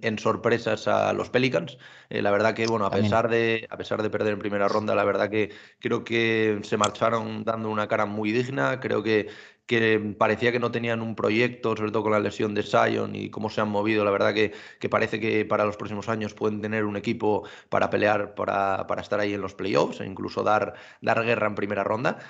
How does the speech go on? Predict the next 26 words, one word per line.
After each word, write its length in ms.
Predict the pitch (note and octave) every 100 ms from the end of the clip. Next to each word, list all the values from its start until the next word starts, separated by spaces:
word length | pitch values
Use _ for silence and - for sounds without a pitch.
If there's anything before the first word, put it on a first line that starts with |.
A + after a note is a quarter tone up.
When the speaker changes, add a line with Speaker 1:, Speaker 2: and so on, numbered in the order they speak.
| - - _ D3
Speaker 1:
Y, 440 | C#3 C3 B2+ B2+
y 160 | B2+ B2
ahora 180 | B2 E3+
sí 120 | -
que 80 | F#3
me 60 |
gustaría 340 | F#3 F3 E3 D#3
también 240 | D3+ D3+
preguntarte, 720 | C3+ C3+ C3 D3 C#3+ D3 C#3
Javi, 440 | C3+ C#3 D3+ D3+ -
eh, 580 | A#2+ A#2 A#2+ A#2 A2+ A2
ciñéndonos 680 | - B2 B2 D3 E3+ E3+ C3
más 320 | D#3+ D3+ -
a 140 | B2 B2+
estas 400 | B2+ B2+ A#2+ A#2+
semifinales, 640 | A2+ A2 A2 C3+ E3+ - - - -
si 140 | -
podrías 380 | B2 B2 C3+ D3+
volver 260 | E3 D#3+ D3+
a 40 |
hacer 180 | D3 D3
este 240 | B2+ C3+
mismo 360 | B2+ C#3 B2+ B2+
ejercicio 680 | - B2+ B2+ C#3 D#3+ D#3 C#3+
de 100 | A#2+
sorpresas, 880 | A#2 G#2+ B2+ C3+ C3 B2+ C3 B2+